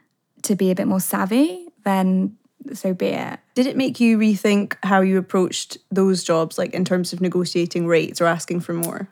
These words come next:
Speaker 1: I mean, I wish. Uh, no, I mean, the problem is the pool, the experience of the pool, you know, brought up a lot of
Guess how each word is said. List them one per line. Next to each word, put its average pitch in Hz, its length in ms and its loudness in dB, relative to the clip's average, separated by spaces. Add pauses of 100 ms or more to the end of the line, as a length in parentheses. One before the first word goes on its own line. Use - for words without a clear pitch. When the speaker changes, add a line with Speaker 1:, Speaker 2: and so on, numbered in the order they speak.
(160)
Speaker 1:
I 233 100 2
mean, 240 160 8
I 233 80 4
wish. 220 600 0 (120)
Uh, 190 500 2 (540)
no, 220 200 4 (120)
I 214 40 0
mean, 214 280 0
the 233 80 -2
problem 262 360 2
is 165 520 0 (140)
the 226 100 -2
pool, - 340 -6 (240)
the 277 80 0
experience 302 320 2
of 262 60 4
the 220 120 0
pool, 196 380 4
you 208 140 2
know, 185 240 4
brought 196 280 0
up - 140 2
a 196 40 2
lot 208 280 2
of 190 220 -4